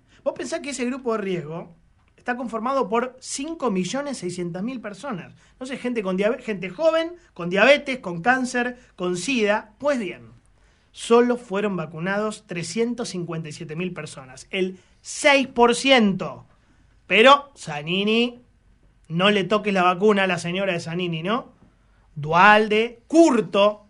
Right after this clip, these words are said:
no le toques a Curto la vacuna. Y el movimiento Evita ni se te ocurra, porque el, el chino Navarro se,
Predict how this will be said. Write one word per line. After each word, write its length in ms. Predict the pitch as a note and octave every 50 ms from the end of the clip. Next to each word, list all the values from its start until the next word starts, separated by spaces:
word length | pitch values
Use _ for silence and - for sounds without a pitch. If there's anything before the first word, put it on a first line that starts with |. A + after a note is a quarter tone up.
| _ _
no 220 | - D#3+ D#3+ F#3 G3
le 100 | F#3+ F3
toques 320 | F3 G3+ G3+ F#3+ F3+ -
a 140 | D#3+ D3 -
Curto 340 | - G3+ G#3+ G#3+ - F#3+ E3+
la 80 | D3
vacuna. 680 | C#3 C#3+ D3 - - G#3 A3 A#3+ A#3+ A#3 A#3+ A#3+ A#3+ A#3+ _ _ _ _ _ _ _ _ _ _ _ _ _
Y 60 | - D#3+
el 100 | C#3+ D3
movimiento 540 | - - E3+ D#3+ C#3+ C#3+ D3+ E3 D#3+ -
Evita 280 | C#3+ C#3+ D#3 F3 F3+ F3
ni 120 | D#3+ D3
se 100 | B2+ C#3+
te 80 | C#3 C#3
ocurra, 480 | C#3 C#3 G3 A3+ A#3+ A#3+ A3 F#3+ E3+ D3+
porque 160 | D3+ D3+ D3+
el, 120 | D3+ C#3+ _ _ _ _ _
el 160 | - D#3+ D#3+ D3+
chino 240 | - F#3 F3+ E3+
Navarro 340 | E3+ E3 F3 F#3+ G#3+ A3 G#3
se, 300 | - - F3 D#3+ C#3+ -